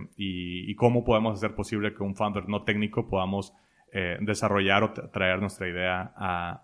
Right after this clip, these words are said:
a la realidad. Y, bueno, de hecho, nuestro próximo, el próximo, tenemos una fecha próxima que es el quince de, quince de junio. Em,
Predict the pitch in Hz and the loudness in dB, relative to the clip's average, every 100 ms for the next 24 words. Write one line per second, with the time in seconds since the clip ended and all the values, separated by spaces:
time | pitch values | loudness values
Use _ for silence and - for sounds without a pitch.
0 | _ 95 92 90 90 87 87 98 90 - | _ -2 2 2 0 0 4 4 4 -6
1 | _ _ _ _ - 113 110 110 107 104 | _ _ _ _ 0 4 6 6 6 6
2 | 104 104 - - 117 107 92 - - 120 | 4 2 -2 4 6 6 4 -2 2 6
3 | 135 143 135 113 - - _ - 110 107 | 12 12 12 8 -4 -20 _ 2 4 4
4 | 117 110 110 107 107 101 - 127 123 - | 6 6 8 8 6 4 6 10 10 8
5 | 131 127 127 120 110 117 135 123 - 120 | 6 8 8 6 4 2 2 2 2 4
6 | 120 143 123 123 117 135 131 127 143 151 | 6 6 6 6 6 4 6 6 6 4
7 | 160 160 - _ _ _ 107 104 107 - | 4 2 -10 _ _ _ 6 6 6 4
8 | 113 - 123 120 127 117 127 120 113 104 | 2 0 2 6 6 6 6 6 6 6
9 | 104 101 101 101 - 123 113 120 110 131 | 6 6 6 2 0 0 2 0 2 2
10 | 143 160 - _ _ _ _ _ _ _ | 4 2 -2 _ _ _ _ _ _ _
11 | _ 104 95 95 92 92 92 92 | _ 2 2 2 0 -4 -6 -8